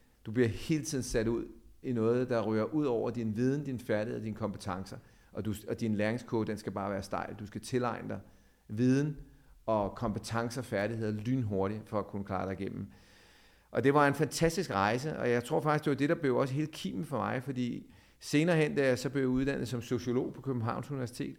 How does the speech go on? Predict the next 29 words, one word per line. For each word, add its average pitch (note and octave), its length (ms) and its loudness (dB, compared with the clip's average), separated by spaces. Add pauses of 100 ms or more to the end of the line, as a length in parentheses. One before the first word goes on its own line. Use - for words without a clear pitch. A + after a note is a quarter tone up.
(1400)
der B2+ 80 6
begyndte C#3+ 240 6
jeg C#3 80 6
at B2+ 60 2
kigge B2+ 220 -2
ind C#3 100 -2
i, C3 40 -4
hvad A#2+ 100 -2
fanden B2 220 -2
var B2 100 0
det, B2 60 -4
jeg C3 80 -2
havde A#2+ 120 -2
været G#2+ 160 2
igennem B2 240 -2
som A2+ 180 -4
ung A#2 400 -4
mand. G#2+ 220 -4
Jeg, A#2+ 140 -2
jeg A2+ 100 -4
startede A#2+ 380 2
jo A#2 240 2
min, G2+ 280 2
øh, G2 240 -2
optagelse, A2 560 -2
da G#2+ 80 0
jeg G2+ 100 0
var G2+ 60 -4
enogtyve, A#2 640 -6